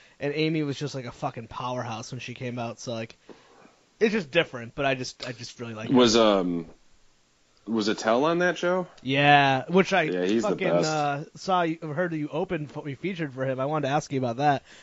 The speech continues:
Speaker 1: 'cause I, I fucking love Dave Attell. He's the
Speaker 2: Yeah,
Speaker 1: man.
Speaker 2: he's, he's one of my favorite comedians to watch. And working with him was great a couple months, oh God, it was, like, almost a month and a half ago now. Um, but no,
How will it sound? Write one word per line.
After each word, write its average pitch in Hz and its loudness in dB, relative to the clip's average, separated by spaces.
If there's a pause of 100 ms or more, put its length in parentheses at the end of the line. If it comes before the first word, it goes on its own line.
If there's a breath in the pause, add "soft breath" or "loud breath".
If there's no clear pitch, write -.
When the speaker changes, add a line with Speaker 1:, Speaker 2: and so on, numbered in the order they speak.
(160 loud breath)
Speaker 1:
'cause 156 2
I, 170 6
I 170 4
fucking 123 -6
love 143 2
Dave 117 -6
Attell. 120 -10
He's 147 -6
the 113 -14
Speaker 2:
Yeah, 110 6
Speaker 1:
man. 95 2
Speaker 2:
he's, 123 4
he's 104 2
one 90 4
of 87 4
my 85 4
favorite 82 4 (800)
comedians 80 0
to 80 -2
watch. 78 0
And 90 0
working 104 4
with 85 2
him 82 0
was 78 -2
great 78 0 (120)
a 76 -4
couple 82 -2
months, 78 -2
oh 98 -4
God, 82 2
it 78 2
was, 78 0
like, 80 0 (200)
almost 85 -2
a 76 -2
month 80 2
and 78 0
a 78 -2
half 80 0
ago 78 0
now. 78 0 (160)
Um, 80 -2 (1040)
but 113 4
no, 104 6